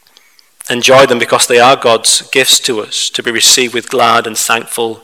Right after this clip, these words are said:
hearts. So the teacher writes, "There is nothing better for a person than that he should eat and drink and find enjoyment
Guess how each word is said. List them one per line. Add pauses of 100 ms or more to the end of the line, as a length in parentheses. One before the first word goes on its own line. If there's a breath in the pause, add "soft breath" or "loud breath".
hearts. (1200 loud breath)
So
the
teacher
writes,
"There
is
nothing
better
for
a
person
than
that
he
should
eat
and
drink
and
find
enjoyment